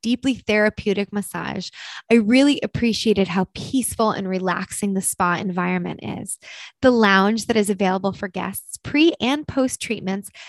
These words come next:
felt like a little sanctuary and retreat away from the outside hustle and bustle of L A. We are so excited to now be able to offer our listeners a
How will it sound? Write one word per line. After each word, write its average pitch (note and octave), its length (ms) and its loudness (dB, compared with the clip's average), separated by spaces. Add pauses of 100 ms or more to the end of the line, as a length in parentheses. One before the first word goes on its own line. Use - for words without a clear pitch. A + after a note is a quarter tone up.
(140)
felt A#3+ 180 0
like A3 140 -2
a G#3+ 40 -2
little F#3+ 280 0
sanctuary A#3 840 -2
and B3+ 160 -6
retreat G3+ 540 -4
away G3+ 240 -2
from G3+ 160 -12
the G3 160 -6
outside A#3 480 -4
hustle A3+ 420 -8
and A3+ 140 -12
bustle F#3+ 360 -2
of F#3+ 120 -2
L G3 260 -4
A. A3 320 -4 (520)
We C4 140 6
are C#4 100 8
so F4 320 4
excited C#4+ 640 0
to C#4 120 -4
now A3+ 200 0
be A#3 200 -2
able A3+ 140 -2
to G#3+ 100 -4
offer G#3+ 280 -4
our G#3 160 -4
listeners A3+ 560 -6
a G3 160 -6